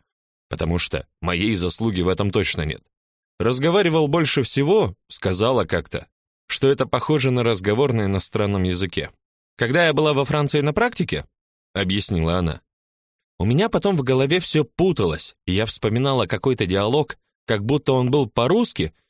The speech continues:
хотя я была абсолютно уверена, что тот человек русского не знает, и мы только по-французски общались.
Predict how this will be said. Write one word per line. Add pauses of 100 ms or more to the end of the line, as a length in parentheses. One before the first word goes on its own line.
(200)
хотя
я
была
абсолютно
уверена,
что
тот
человек
русского
не
знает,
и
мы
только
по-французски
общались.